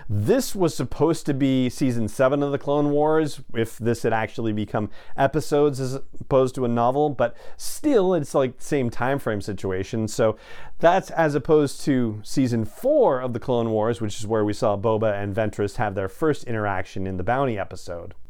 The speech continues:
So it's at least a year later, and apparently Boba has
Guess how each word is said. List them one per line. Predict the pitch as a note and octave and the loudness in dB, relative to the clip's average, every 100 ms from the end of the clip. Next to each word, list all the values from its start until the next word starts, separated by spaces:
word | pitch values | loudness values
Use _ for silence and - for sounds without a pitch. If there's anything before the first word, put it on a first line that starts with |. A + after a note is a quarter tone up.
| - | -12
So | - C#3 | 0 2
it's | B2+ E3 | 4 0
at | D#3 | 2
least | A3 A3+ - | 4 4 4
a | |
year | D#3+ D3+ D3+ | 2 4 2
later, | C3+ B2+ B2+ A#2+ A2 | 4 4 4 4 2
and | G#2+ | 0
apparently | G2 G#2+ A#2+ B2+ A#2+ | -2 0 0 0 0
Boba | A2+ B2 B2+ | 2 2 2
has | A#2 C3+ C3+ | 2 2 2